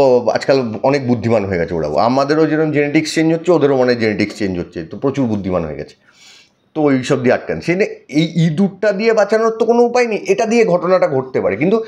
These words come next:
এছাড়া যে নর্মাল আমাদের হাতে যেগুলো রয়েছে, সেগুলো থেকে যেন আমরা বাঁচাতে পারি। ঠিক আছে, তাহলে আমার এইটা নিয়ে এই জন্যই বলা, কেননা এই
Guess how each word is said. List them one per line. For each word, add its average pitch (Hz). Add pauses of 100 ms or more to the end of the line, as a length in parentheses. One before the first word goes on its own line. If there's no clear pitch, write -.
(420)
এছাড়া 151
যে 127
নর্মাল 127 (140)
আমাদের 165
হাতে 220
যেগুলো 240
রয়েছে, 233
সেগুলো 190
থেকে 156
যেন 113
আমরা 95
বাঁচাতে 80
পারি। 69 (880)
ঠিক 185
আছে, 247 (440)
তাহলে 160
আমার 196 (580)
এইটা 147
নিয়ে 208
এই 185
জন্যই 202
বলা, 180
কেননা 165 (380)
এই 220